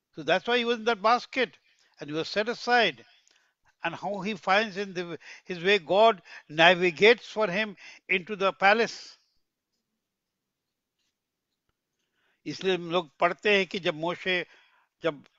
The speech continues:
थोड़ा सा सीनियर हो गया, and he was, in fact, uh, around the age of forty, when he goes out and, uh,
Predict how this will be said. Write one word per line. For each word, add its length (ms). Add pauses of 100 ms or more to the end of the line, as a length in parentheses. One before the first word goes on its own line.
थोड़ा 120
सा 140
सीनियर 500
हो 160
गया, 320 (440)
and 120
he 180
was, 380 (120)
in 140
fact, 340 (440)
uh, 300 (180)
around 240
the 80
age 160
of 80
forty, 600 (400)
when 120
he 80
goes 300
out 280 (680)
and, 300
uh, 360